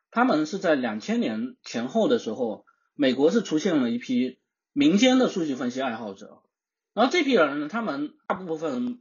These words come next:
其实是理工科出身的，不是说我有这个职业篮球背景的，他们能够利用一些，比如说N B A开源的这个数据进行一些探索跟研究。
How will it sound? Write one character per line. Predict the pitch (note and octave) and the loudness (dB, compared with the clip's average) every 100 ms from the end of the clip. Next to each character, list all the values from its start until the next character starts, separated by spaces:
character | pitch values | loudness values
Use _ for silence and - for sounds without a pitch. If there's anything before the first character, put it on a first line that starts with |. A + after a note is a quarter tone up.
| _ | _
其 | - G3 | -6 -4
实 | G3 | 0
是 | A#3 | 0
理 | D3+ | 0
工 | A#2+ F#3+ | 0 2
科 | A3 G#3 | 2 0
出 | D3+ | -2
身 | D3 C3 | -2 -2
的， | A#2+ | -4
不 | F#3+ | -4
是 | A#3+ | -2
说 | F3+ D3+ | 4 4
我 | C3+ A#2 | 4 0
有 | C#3 A#2 | 2 0
这 | A2 F#3+ | -2 0
个 | C#3 | 0
职 | C3+ | 2
业 | F#3+ | 0
篮 | B2 D3 | 0 -2
球 | B2 | -2
背 | G3 | -2
景 | - G2+ - | -4 -8 -12
的， | - _ _ - | -20 _ _ 0
他 | B3 | 2
们 | E3+ | 4
能 | C3 | 2
够 | F3 F3 | 0 -2
利 | F#3 G#3+ G3 | -2 -2 0
用 | D#3 | 0
一 | C3+ | 0
些， | B2+ C3 C3 | -2 -2 -2
比 | B2 - | -4 -8
如 | A#2+ | -6
说 | D#3 | -2
N | D#3+ | 0
B | F#3 F3+ | 0 2
A | G3 - _ _ | 0 0 _ _
开 | - A3 | 0 2
源 | A#3 A2+ A#2+ | 4 2 -2
的 | |
这 | B2 | -4
个 | B2 | -6
数 | - C3+ | -4 -4
据 | B2 | -4
进 | A2 D3 | -4 -4
行 | - A2+ | -4 -4
一 | |
些 | C3+ | -4
探 | E3 D#3 | -2 -2
索 | B2 G#2 | -2 -4
跟 | A#2 | -4
研 | A2 G#2+ | -6 -6
究。 | A2 G#2+ | -6 -8